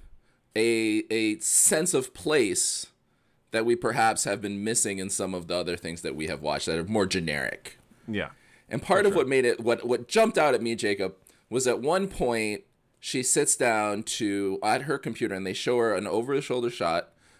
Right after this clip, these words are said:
Speaker 1: to show her searching something on her computer.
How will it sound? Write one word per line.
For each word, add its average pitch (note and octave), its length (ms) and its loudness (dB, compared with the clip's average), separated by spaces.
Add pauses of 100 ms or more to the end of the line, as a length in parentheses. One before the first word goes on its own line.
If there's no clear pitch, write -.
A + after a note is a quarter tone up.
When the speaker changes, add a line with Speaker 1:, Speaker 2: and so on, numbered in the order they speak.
Speaker 1:
to A2 100 -6
show A#2+ 260 0
her G2+ 120 -2
searching A#2 920 0 (180)
something A#2 420 -2
on G2 160 -2
her A2 120 -2
computer. F2+ 580 -4